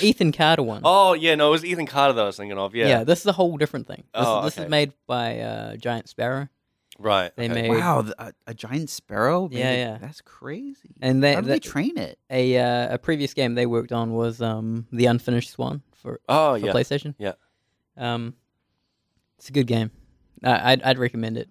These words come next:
Speaker 2: What are you, what are you
Speaker 1: Uh,
Speaker 2: doing in it?
Speaker 1: Yeah, you just, it, it's very heavy on story.
Speaker 2: Yeah.
Speaker 1: It, it feels like, um, feels like a Firewatch, kinda. It's, it's very indie. Um,
Speaker 3: Is
Speaker 1: the,
Speaker 3: this
Speaker 1: the
Speaker 3: sort of a walking sim?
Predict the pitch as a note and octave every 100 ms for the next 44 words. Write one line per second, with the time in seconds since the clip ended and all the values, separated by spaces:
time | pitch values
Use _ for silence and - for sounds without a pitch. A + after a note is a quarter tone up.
0 | _ C3 C3 - A#2+ A2+ G#2+ A#2 F#2 -
1 | _ _ _ _ _ _ _ C3+ D3+ D3
2 | D#3+ F#3+ - _ _ - D3+ - D#3+ -
3 | C3 F3 E3+ C3 - - _ C#3+ C3 A#2+
4 | A#2 A#2 C#3 A#2 A#2 - B2 A#2 A#2 -
5 | - _ - A2+ G2 - D3 - C#3+ -
6 | _ - G3 G#3 E3+ - A#2+ A#2 - A#2
7 | A#2 A2+ A2+ A2+ _ _ _ _ _ _
8 | _ _ _ _ _ _ _ _ _ -
9 | F3+ F3 C#3 - C3+ C3 A#2 - - -
10 | - C3+ B2+ G#2 A#2+ B2 A2+ B2 - E3
11 | C3 B2 B2 B2 - _ _ _ _ _
12 | A#2+ A2+ A#2 A2+ A2+ - _ _ _ _
13 | _ _ _ _ - A#2 D3 C#3 G#2+ F#2+
14 | G2 B2 A#2 B2+ B2